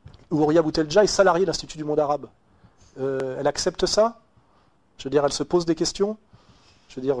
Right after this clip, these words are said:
qui, qu'est-ce que c'est que l'Institut du monde arabe ? Voilà, je, voilà. Est-ce que vous pensez que c'est un endroit qui est tenu par des <laughs> musulmans et pour, euh, aider les, euh, aider les musulmans, enfin, ou, ou le, ou la, ou la culture arabo-musulmane, voilà. Et comment tolérez-vous ça ?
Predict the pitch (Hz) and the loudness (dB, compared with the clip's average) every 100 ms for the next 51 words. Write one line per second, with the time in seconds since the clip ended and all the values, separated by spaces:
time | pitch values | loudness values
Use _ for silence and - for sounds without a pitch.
0 | - - - 170 151 - - 156 151 175 | -6 -4 0 0 0 0 -2 -6 -6 -4
1 | 165 180 160 139 139 131 120 117 127 135 | 2 4 6 4 2 0 -4 -6 -6 -6
2 | 120 - 131 117 113 131 175 - 143 131 | -4 -6 -6 -10 -6 -6 -6 -6 -4 -2
3 | 131 139 170 190 139 - 143 185 135 127 | 0 6 6 6 -2 -4 -4 -2 -2 -2
4 | 175 156 165 160 170 - - - - 139 | -6 -6 0 0 0 -10 -18 -10 -4 0
5 | 151 139 135 160 156 190 165 143 135 127 | 2 4 6 4 6 6 6 4 2 0
6 | - - - _ 135 135 135 139 165 165 | -6 -20 -20 _ 0 2 2 2 2 2
7 | 147 151 175 156 147 127 131 135 135 139 | -4 -6 2 2 2 -4 -2 -2 0 0
8 | 139 131 139 135 123 127 123 - 127 185 | -2 0 2 2 2 -2 -4 -6 -2 2
9 | 143 139 143 151 180 175 151 135 139 127 | 4 2 0 -4 -4 2 2 0 -8 -8
10 | - - - _ 123 - 143 208 147 131 | -16 -20 -20 _ -4 0 4 4 4 4
11 | 135 151 214 - 165 151 | 2 0 0 4 4 4